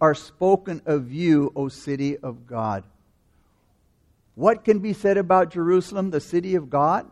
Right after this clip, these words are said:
Well, the psalmist said in Psalm forty-eight two, "Beautiful in elevation, the joy of ho-, the whole earth is Mount Zion on the sides of the north, the city of the great king."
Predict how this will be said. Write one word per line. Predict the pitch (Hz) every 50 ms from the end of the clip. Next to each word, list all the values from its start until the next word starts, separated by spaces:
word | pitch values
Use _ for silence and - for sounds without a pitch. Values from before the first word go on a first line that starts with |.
| _ _ _ _ _ _ _ _ -
Well, | 160 180
the | 170
psalmist | 165 - 190 190 196 196 190 180 -
said | 190 190
in | 180 175
Psalm | 170 - 180 180 180 175
forty-eight | - - 196 190 185 180 180 175 180 175 165 - -
two, | - 220 220 214 190
"Beautiful | 143 127 165 208 220 226 208 - 202 196 190
in | 180 180
elevation, | - 190 185 190 180 160 165 185 208 226 208 - - 160 139 120 110 - _ _ _ _ _ -
the | 160 156
joy | 127 104 - 170 190 196 202 202
of | 180
ho-, | 160 156 180 -
the | 170 175 170
whole | 156 156 175 185 180 170 175
earth | 196 202 190 185 - _ _ -
is | 185 175 165 151
Mount | 170 180 180 175 - 156
Zion | 127 135 170 190 196 196 196 185 165 160
on | 156 156
the | 151 143
sides | - - 170 170 180 170 170 156
of | 160 151
the | 147 147
north, | 147 156 165 165 156 160
the | 151 135
city | - - 170 175 165 160
of | 151 139
the | 135 131
great | 120 135 151 151 147 -
king." | _ - 180 202 220 175 131